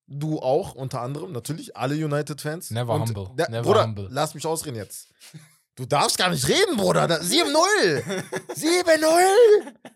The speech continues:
Speaker 1: <laughs> Digga, was, was mit dir?
Speaker 2: Ach, komm, mach
Speaker 1: Sieben null
Speaker 2: weiter,
Speaker 1: auswärts
Speaker 2: mach
Speaker 1: kassiert.
Speaker 2: weiter. Ich hab keine Zeit für dich. Mach weiter hier.
Speaker 1: Ja, und Mo Salah, Bruder, mein,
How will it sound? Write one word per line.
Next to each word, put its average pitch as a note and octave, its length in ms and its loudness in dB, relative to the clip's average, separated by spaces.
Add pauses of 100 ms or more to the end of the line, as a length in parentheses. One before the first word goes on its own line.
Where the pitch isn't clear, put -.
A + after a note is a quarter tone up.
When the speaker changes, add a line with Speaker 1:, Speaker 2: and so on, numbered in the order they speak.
Speaker 1:
<laughs> - 200 -4
Digga, - 340 0
was, G3 340 0 (680)
was F#3 260 0
mit D4 200 -6
dir? E3+ 440 4 (280)
Speaker 2:
Ach, B2+ 480 -16 (100)
komm, C3 100 -18
mach E3+ 140 -2
Speaker 1:
Sieben D#3+ 220 -8
null D3+ 120 -4
Speaker 2:
weiter, F3+ 480 0
Speaker 1:
auswärts D#3+ 220 -2
Speaker 2:
mach E3+ 100 -2
Speaker 1:
kassiert. G#3 360 0
Speaker 2:
weiter. D#3+ 140 2
Ich D#3 140 -10
hab D#3+ 100 -14
keine F3 160 -10
Zeit E3 320 -10
für C3+ 100 -18
dich. A2+ 180 -18
Mach B2 180 -18
weiter B2+ 240 -16
hier. G2+ 180 -18
Speaker 1:
Ja, C3+ 200 0
und A#2 220 -10
Mo D#3+ 180 -4
Salah, A2+ 380 -4
Bruder, F#2+ 340 -14
mein, A2 360 -16